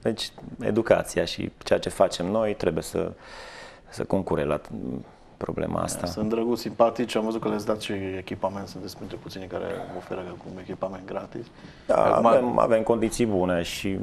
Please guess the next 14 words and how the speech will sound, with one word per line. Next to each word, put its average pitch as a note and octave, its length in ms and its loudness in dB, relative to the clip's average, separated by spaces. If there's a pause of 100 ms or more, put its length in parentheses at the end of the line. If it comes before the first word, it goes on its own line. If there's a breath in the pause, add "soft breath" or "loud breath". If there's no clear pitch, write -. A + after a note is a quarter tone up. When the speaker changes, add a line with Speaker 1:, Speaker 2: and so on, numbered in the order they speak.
(420)
Speaker 1:
na, - 160 -4
cei - 180 2
care F2+ 220 4
sunt F#2 220 -4
la F2+ 120 0
noi F#2+ 260 0
știu F#2 240 0
foarte - 300 2
bine E2+ 220 2
ce - 120 -4
încercăm E2+ 360 0
să - 120 -2
oferim E2+ 320 0
copiilor. G2 640 2